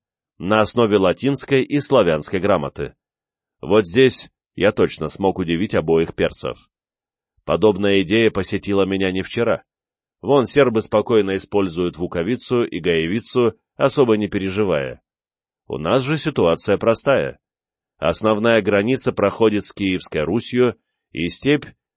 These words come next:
всегда будет испытывать на себе культурное влияние этого государства и его преемников. Латиница нужна как переходный вариант и просто на всякий случай.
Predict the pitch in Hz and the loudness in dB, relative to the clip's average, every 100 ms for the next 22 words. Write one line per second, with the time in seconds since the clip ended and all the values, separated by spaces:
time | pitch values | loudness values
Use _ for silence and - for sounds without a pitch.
0 | _ - - 87 82 120 120 113 107 101 | _ -6 -4 -2 2 2 4 2 2 0
1 | 92 - 127 113 117 - 92 - 82 98 | -4 -4 -4 -2 -2 -2 -6 -4 -2 -2
2 | - 92 - 98 90 80 71 76 87 101 | 0 -2 -2 -4 -2 -4 -4 -2 0 0
3 | 95 90 - 90 87 85 82 - 73 92 | 0 -2 -4 -6 -4 -4 -4 -8 -2 -2
4 | 110 - 104 101 _ _ - 120 110 95 | -2 0 0 0 _ _ -6 -2 0 2
5 | 90 92 98 85 71 67 - - _ _ | 0 2 0 0 -4 -12 -14 -14 _ _
6 | _ _ _ _ _ _ _ - 85 101 | _ _ _ _ _ _ _ -2 0 2
7 | 143 147 - 123 117 98 117 110 104 95 | 4 4 2 2 2 2 0 2 0 0
8 | 101 95 92 104 90 82 80 101 117 - | 0 0 2 0 2 0 2 2 0 -6
9 | _ _ _ - 139 - 123 139 147 127 | _ _ _ -2 -2 2 2 4 2 0
10 | 98 80 78 90 104 87 - 69 - | 0 -2 -4 -4 -4 -4 -4 -8 -10